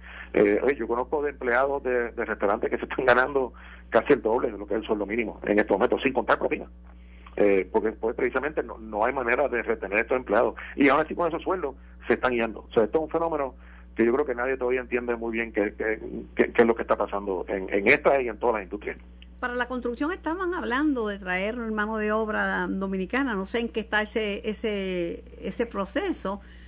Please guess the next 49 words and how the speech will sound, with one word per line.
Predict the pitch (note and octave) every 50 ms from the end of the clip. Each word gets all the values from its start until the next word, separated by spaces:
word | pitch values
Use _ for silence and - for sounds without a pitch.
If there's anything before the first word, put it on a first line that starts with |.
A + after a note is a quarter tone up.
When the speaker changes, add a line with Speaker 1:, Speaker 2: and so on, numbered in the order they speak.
| - - - -
Speaker 2:
Ten-, | - G#3 G#3 G#3+ G3
voy | F#3+ G#3 A3
a | A#3 A#3+
hablar | G#3+ A3+ A#3 A#3 A#3
ahorita | G#3+ G#3 G#3 G#3+ G#3+ - A3+ G#3
al, | G3 G3 F#3+ F#3+ G3 - -
a | G3+
las | F#3+ F#3+ F#3 -
tres | - G#3 A3 G#3+
con | - - G#3 G3+ G3
el | F#3+ F#3+ F#3+
secretario | - G3+ F#3+ F#3 F3 - F#3+ G3 G#3 G#3 G3+
del | G3 F#3+ F#3+
Trabajo, | - F#3 F3+ G3 A3+ C4+ D4 A#3+ G#3 -
pero | F3+ F3 F3 F3 E3+ E3+ - - - - - - - - - - - - - - - -
otro | - B3+ B3 D4+ D4+ D4
tema | C#4+ C#4+ D#4+ D#4+ D#4 C4+ B3+ C#4
es | D4+
que, | - - C4 A3+ G#3 F#3 -
eh, | F#3+ G3 F#3+ G3
hemos, | G3+ G#3 A3+ B3+ A#3+ G#3 - - - - - -
eh, | F3+ F3+ - E3+ - - -
hay | - G#3+ A3+
un | A#3+ C4 C4+ B3+ B3 A#3+ B3 B3
esfuerzo | B3 A#3+ - C4 B3+ B3+ B3+ - A3 G3+
que | - F#3+
está | F3+ - G#3
haciendo, | G3+ - - A3 G#3 G#3+ A3 A3+ A3 A3 A3 G#3+ A3
están | A3 - - A3+
haciendo | A3+ A3+ A#3 A#3 A3+ G#3+
varios | G#3+ G#3+ G#3+ A3 A3 G#3+
grupos | G#3+ G#3+ A#3 B3 B3 A#3+ - G3+ G3+ F#3 E3
de | F#3 F#3 F3
sacar | - G3 F3+ F3 - G3 G3+
a | A3 A#3
Puerto | A3+ A#3+ A#3+ A#3 A#3 - - A#3+ A#3
Rico | A#3 - A3+ B3+ B3+ A3+ A3 - F3 F3 F3+ - - - - - - - -
de | - E3+ G#3 A3+
la | A3 G#3 G#3
lista | A3+ C#4 D#4 D#4 - D4+ C#4 -
que | A#3 A#3
ha | A#3+
hecho | B3+ B3 B3 - C4 A#3 A3 G#3 G#3 F#3+ F#3+
el | F#3+ F#3+ F#3
C | - - A3+
D | A#3 B3+
C | B3 - C4+ A#3+
de | A#3+ A#3+
Atlanta | A#3+ B3 B3 B3 B3+ B3+ A#3+ A3+ - G3 G3 -